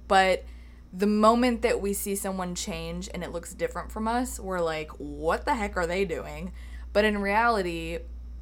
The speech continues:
they're just growing and changing and evolving and being a human. And who are we to be upset about that or call the shots that they me-, they might be growing or changing in the wrong direction? Who am I? Who am I to say that?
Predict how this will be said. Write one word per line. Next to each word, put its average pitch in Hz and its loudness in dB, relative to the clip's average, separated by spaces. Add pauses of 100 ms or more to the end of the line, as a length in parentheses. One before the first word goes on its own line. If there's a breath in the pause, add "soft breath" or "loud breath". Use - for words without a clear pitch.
(480)
they're 196 4
just 196 0
growing 185 2
and 180 -4
changing 180 -6
and 175 -4
evolving 175 -2
and 170 -6
being 165 -6
a - -8
human. 208 -6 (140)
And 185 0 (220)
who 240 2
are 220 4
we 190 -2
to - -8
be 170 -6
upset 156 -8
about 147 -6
that 151 -2
or 160 -2
call 190 0
the 190 -2
shots 170 -2
that 185 -8
they 196 -2
me-, 185 -6 (260)
they 202 0
might 185 2
be 180 -10
growing 165 -2
or 160 -10
changing 160 -10
in 156 -10
the 156 -10
wrong 156 -4
direction? 147 -8 (420 loud breath)
Who 269 8 (160)
am 269 -2
I? 269 2 (240)
Who 311 -2
am 302 0
I 269 6
to 269 -4
say 269 -2
that? 170 -2